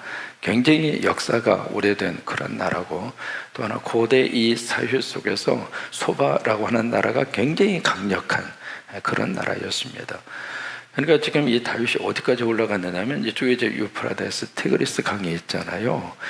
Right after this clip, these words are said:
그 지역까지 쭉 하고 올라간 거예요. 그래서 이제 소바라고 하는 나라와 싸워서 여기에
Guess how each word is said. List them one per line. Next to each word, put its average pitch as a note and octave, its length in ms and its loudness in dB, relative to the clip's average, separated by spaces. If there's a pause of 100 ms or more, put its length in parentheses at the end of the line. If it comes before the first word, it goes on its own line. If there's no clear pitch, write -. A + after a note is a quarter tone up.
(220)
그 - 260 4
지역까지 - 580 2
쭉 - 200 -2 (280)
하고 - 360 0 (320)
올라간 F#2 480 -4
거예요. F#2+ 480 -10 (280)
그래서 - 240 0
이제 C3+ 160 0
소바라고 A2 840 2
하는 G#2+ 220 0
나라와 F#2+ 340 0
싸워서 - 680 0 (360)
여기에 F#2+ 400 0